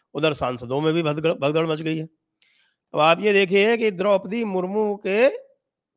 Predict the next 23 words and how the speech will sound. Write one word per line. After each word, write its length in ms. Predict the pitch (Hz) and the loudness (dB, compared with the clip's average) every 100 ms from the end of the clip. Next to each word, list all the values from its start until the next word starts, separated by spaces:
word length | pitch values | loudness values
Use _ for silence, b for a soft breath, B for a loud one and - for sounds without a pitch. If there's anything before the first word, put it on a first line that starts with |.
| - | -6
प्रेसिडेंशियल 640 | 180 165 180 185 175 214 | -6 -4 -6 -8 -6 -8
कैंडिडेट 500 | 202 180 170 180 208 | -4 -4 -4 -4 -6
बनते 360 | 190 160 170 208 | -4 -6 -6 -4
ही 260 | 196 180 208 | -2 0 -2
उनके 260 | 180 190 190 | -4 -4 -4
भाग्य 400 | 127 131 175 190 | 0 0 0 -4
से 180 | 202 208 | -4 -2
सारा 260 | 160 165 | -2 -2
कार्यक्रम 460 | 170 - 151 175 147 | -2 -4 -4 -6 -4
आरंभ 240 | 139 160 | -2 -2
हो 60 | 160 | 0
गया। 180 | 180 202 - b b b b b | 2 0 -4 b b b b b
उनके 260 | - 160 180 | -4 -2 0
पास 380 | 180 165 180 175 | 2 4 4 2
लगभग 400 | 156 160 180 180 185 _ _ - | -6 0 0 0 -6 _ _ -20
सात 400 | - 143 151 165 | -10 0 0 0
से 200 | - 160 - | -4 -6 0
आठ 220 | 156 170 | 2 2
हजार 300 | 156 156 165 | 0 -2 -2
के 120 | 165 175 147 | -2 -6 -6
एक्स्ट्रा 320 | 139 - 160 | -8 -4 -2
वोट 380 | 151 139 160 151 | -2 -2 -4 -4
तो 120 | - | -2